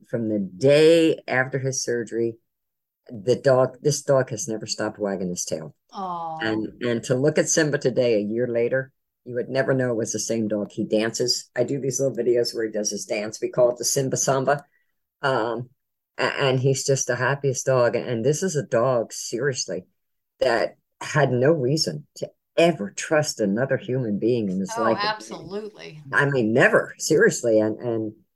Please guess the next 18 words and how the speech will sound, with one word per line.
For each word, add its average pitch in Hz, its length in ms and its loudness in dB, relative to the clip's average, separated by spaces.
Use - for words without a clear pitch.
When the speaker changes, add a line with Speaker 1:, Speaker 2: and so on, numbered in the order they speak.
Speaker 1:
I 156 100 8
look 185 200 8
at 160 100 6
him 147 140 4
today 131 340 4
and 110 100 -2
I 113 60 -2
still 127 280 0
say, 107 400 0
"You're 156 160 4
a 123 80 2
much 139 260 0
better 123 200 4
human 135 320 -2
being 127 280 0
than 104 140 -6
I 127 260 0
would 101 220 -2